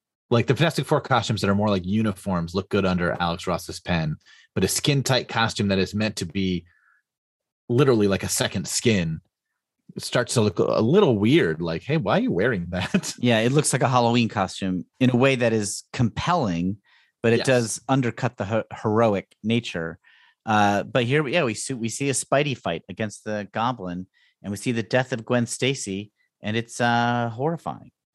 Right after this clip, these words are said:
Speaker 1: And Spider-Man does not talk in this comic, which, uh, according to the back matter, is because Alex Ross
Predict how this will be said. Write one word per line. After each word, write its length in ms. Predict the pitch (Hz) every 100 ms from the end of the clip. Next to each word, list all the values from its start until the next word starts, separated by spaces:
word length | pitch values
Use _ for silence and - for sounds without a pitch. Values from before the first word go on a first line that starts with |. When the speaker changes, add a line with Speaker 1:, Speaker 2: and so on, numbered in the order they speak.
| _ _ - -
Speaker 1:
And 120 | 131
Spider-Man 580 | - - 165 208 202 160
does 220 | 147 131
not 220 | 151 139
talk 380 | - 160 175 -
in 80 | 101
this 120 | 92
comic, 520 | - 110 95 92 - -
which, 320 | 107 - - -
uh, 220 | 107 -
according 400 | 104 98 131 113
to 60 | 113
the 80 | 107
back 320 | 123 131 -
matter, 460 | 107 101 104 92 -
is 540 | - 101 101 - - - _ _
because 240 | - 110
Alex 320 | 113 113 -
Ross 300 | 113 110 -